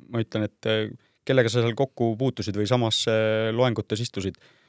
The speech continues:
Transpordiameti tänaste tippspetsialistidega, Tallinna Kommunaalameti, äh, tipp nii-öelda erasektori ehitajatega, et, et see, see oli natukene sihuke koorekiht seal koos ja tõesti lõppkokkuvõttes me oleme tööalaselt,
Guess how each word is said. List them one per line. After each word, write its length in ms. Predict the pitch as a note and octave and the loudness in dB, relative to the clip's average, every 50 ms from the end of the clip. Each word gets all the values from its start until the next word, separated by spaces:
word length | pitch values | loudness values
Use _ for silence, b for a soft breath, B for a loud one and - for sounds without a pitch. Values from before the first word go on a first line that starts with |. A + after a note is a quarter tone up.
| b b b b _ _ | b b b b _ _
Transpordiameti 840 | - C3+ C#3 C3 - - - A#2 A2 B2+ C3 C3 A#2 - - - G#2+ | 2 2 2 2 2 2 2 2 4 4 2 2 0 0 -2 -2 -2
tänaste 800 | A2 B2+ B2 A2+ G#2+ - - - A2+ A2+ A2+ A2+ A2+ A2 A2 A2 | 0 0 0 -2 -4 -4 -2 0 0 2 2 2 2 2 0 0
tippspetsialistidega, 920 | - B2+ - - - - B2 B2 - A#2+ A2 G#2+ - - A2 A2 G#2+ A2+ | -2 -6 -8 -6 -4 -4 -4 0 0 0 0 0 -2 -2 -2 -2 0 0
Tallinna 340 | G#2+ - B2 A#2+ A2+ G#2+ G#2+ | 0 0 0 0 0 -2 -2
Kommunaalameti, 1000 | G2+ A#2+ A2+ A#2 A#2+ B2+ C3 B2+ A#2+ A#2 A#2 A#2+ A#2+ A2 - _ _ A#2 A2+ A2 b b b b b b b b b b - | -2 0 0 2 2 4 4 4 4 4 4 4 2 0 -2 _ _ -2 -2 -2 b b b b b b b b b b -6
äh, 460 | G#2 G#2+ A2+ A2+ A2 A2 A2 A2+ G#2+ E2 - _ _ _ | -2 -2 0 0 2 2 2 2 0 -4 -8 _ _ _
tipp 400 | - C#3 - _ _ _ - A#2 | 0 0 0 _ _ _ 0 2
nii-öelda 320 | A2 A2+ A#2 A2 G#2+ B2 | 4 4 4 6 6 6
erasektori 1000 | C3 B2+ A2+ G#2+ G#2+ G#2+ G#2+ A2 A2 G#2+ - C3 B2+ - - - A2 G#2+ A2 A2 G#2+ G#2+ G#2+ G#2+ A2 G#2+ G#2+ G#2+ A2 A2 A2 A2+ A#2+ | 6 6 6 4 4 4 4 4 4 4 2 0 -2 -2 -2 0 0 2 2 0 0 0 0 0 0 0 -2 -2 -2 0 0 0 2
ehitajatega, 380 | B2 A#2+ G2 G#2+ G2+ - G#2 G#2+ | 0 2 0 0 -2 0 -2 -2
et, 120 | G2+ b b b b b b - | -4 b b b b b b -10
et 80 | - | -6
see, 260 | - - B2 A#2 A#2 G#2+ - - | 0 2 4 4 4 2 0 -6
see 240 | - - - - C#3 | -14 -10 2 4 4
oli 120 | D3 D3+ C3 | 6 6 4
natukene 720 | C3+ C#3+ - C3 - - C3 A#2+ A#2 A#2+ A#2+ A#2+ A#2+ A#2+ | 4 2 2 -2 2 2 2 4 4 4 4 4 2 0
sihuke 200 | A2+ B2 - - G#2+ | 0 -4 -8 -2 2
koorekiht 400 | D#3+ D#3+ E3 C3 G#2+ A2 G#2+ - | 6 6 8 8 6 4 0 -2
seal 160 | - - A2+ | -2 -4 0
koos 300 | G#2+ B2 B2 A#2 A2 b b b b b b b - | 2 2 2 2 0 b b b b b b b -6
ja 60 | A#2 | 2
tõesti 720 | - D3 D3 B2 - - - G#2 G#2 G#2 G#2+ G#2+ G#2+ A2 A2 | 4 6 6 6 2 0 -4 -4 -2 -2 -2 0 0 0 0
lõppkokkuvõttes 560 | B2+ C3 - _ C3 C3 - - A2+ - - | 0 -2 0 _ -2 -2 -2 -4 -6 -4 -2
me 140 | A#2 A#2+ C3 | 0 2 2
oleme 160 | B2+ A2 G#2 | 2 2 2
tööalaselt, 640 | - C#3 C3 B2 A#2+ A#2 B2 A2 G2 G2+ G2 F#2 - | 2 4 4 4 4 4 4 4 2 0 -4 -6 -8